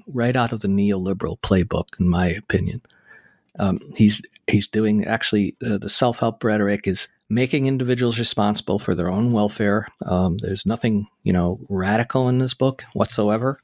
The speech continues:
And the idea, uh, is that, uh, I, I refer to it as the, as a politics of depth. In other words, uh, what Ryan thinks is that we can solve all our political problems by going a little deeper.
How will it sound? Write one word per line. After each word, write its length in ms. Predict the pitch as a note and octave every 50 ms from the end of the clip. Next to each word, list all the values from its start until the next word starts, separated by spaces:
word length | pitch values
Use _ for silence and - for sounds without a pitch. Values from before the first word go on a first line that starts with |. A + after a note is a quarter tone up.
| _ _ - _ -
And 140 | A2 G#2+
the 120 | A2 A2 A2+
idea, 440 | B2 C3+ C3+ C3 C3+ C3 A#2+ G#2+ F#2
uh, 40 | -
is 720 | - A#2 F#2 F#2+ F2+ - - - - G#2 G2+ G2+ G#2+ - -
that, 300 | - A2 G#2+ G2+ - - - _ - -
uh, 220 | G#2 A2 A2 A2+ - -
I, 40 | A2 - -
I 140 | - A2 - -
refer 260 | A#2 - - E3 D#3
to 220 | - - D3 C3 B2+
it 80 | A2+
as 160 | G#2 G#2 - -
the, 120 | A2 - - _ _ _
as 300 | - A2+ G2+ G2 G2+ -
a 80 | F#2+ -
politics 640 | - - - B2 B2 B2 A#2+ - A2 - - -
of 220 | G2 G2 G#2+ - _
depth. 420 | - G#2 - - - - - - - _ _ _ _ _ _ _ _ _ -
In 80 | -
other 160 | G#2+ A2+ A#2
words, 320 | G#2+ G#2 G2 G2 - - - - _ _ _ _ _ - - D#3
uh, 160 | C3 A#2 A#2
what 180 | G#2+ A#2 -
Ryan 420 | A#2 A#2+ A#2 B2 C#3 D3+ D3+ B2 G#2+
thinks 320 | - A2 G#2 G#2 - -
is 140 | G#2+ G#2 -
that 160 | G#2 G#2 -
we 140 | A2+ B2+ B2+
can 180 | - - A2+ G#2
solve 380 | - - G#2+ G#2 A2+ A2+ A2+
all 160 | A2+ G2 F#2+
our 100 | F#2+ E2+
political 460 | - - - G2+ G#2 G#2 G2+ - - G#2+
problems 480 | - - G2 F2+ G2 G#2 F#2 F2+ -
by 160 | - - F2+
going 340 | F#2 - G#2 G2 G2+ G2+ F#2
a 60 | F#2
little 220 | F#2 F#2 F#2 F#2 F2+
deeper. 640 | F#2+ F#2+ F#2 F2+ F2+ - - F2+ A#1+ - - -